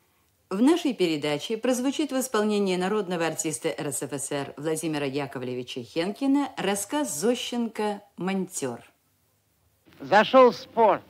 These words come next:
Speaker 2: дескать, что важней в сложном, огромном театральном механизме.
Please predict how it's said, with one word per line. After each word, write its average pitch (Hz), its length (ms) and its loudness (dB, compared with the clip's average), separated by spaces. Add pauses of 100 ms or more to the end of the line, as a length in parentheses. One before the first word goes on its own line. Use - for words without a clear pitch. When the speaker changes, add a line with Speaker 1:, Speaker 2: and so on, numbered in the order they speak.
(680)
Speaker 2:
дескать, 180 400 -8
что 262 360 6
важней 202 640 2
в - 80 -16
сложном, 202 840 2
огромном 190 680 0
театральном 170 640 -4
механизме. 151 560 -8